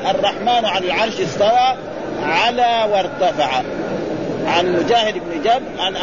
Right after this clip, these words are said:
عن أبي العالي، عن مجاهد بن جبر، عن ابن عباس: "على وارتفع". يجي بعدين عالي يقول: "لا، على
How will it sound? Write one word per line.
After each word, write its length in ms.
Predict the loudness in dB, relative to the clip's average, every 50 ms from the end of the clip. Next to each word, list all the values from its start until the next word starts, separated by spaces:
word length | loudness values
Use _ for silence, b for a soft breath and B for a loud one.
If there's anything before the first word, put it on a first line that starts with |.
| -4 -4 -4 -4
عن 220 | -2 -2 0 0
أبي 220 | 2 2 2 2 2
العالي، 460 | 0 2 2 2 2 2 2 0 0
عن 160 | -2 -2 -2 -4 -4 -2
مجاهد 340 | 0 2 2 2 2 0
بن 280 | -2 -4 -6 -4 -4 -2
جبر، 180 | -2 0 0 0
عن 200 | 0 0 0 0
ابن 200 | 0 0 0 0
عباس: 640 | 0 0 0 0 0 2 2 2 0 -4 -6 -6 -4 -4 -4 -4 -4 -4 -4 -2 -2 -4 -4 -4 -4 -4 -4 -4 -4 -2 -2 -2 -2 0 2
"على 580 | 2 2 2 2 2 2 2 2 2 2 2
وارتفع". 480 | 2 2 0 0 0 -2 0 0 0 -2 -2 -2 -2 -2 -4 -2 0 0
يجي 240 | 2 2 2 2
بعدين 320 | 2 2 2 2 2 0 2
عالي 260 | 2 2 2 2 2
يقول: 260 | 0 0 0 2 2
"لا، 60 | 2
على 440 | 2 2 0 0 0 2 2 2 0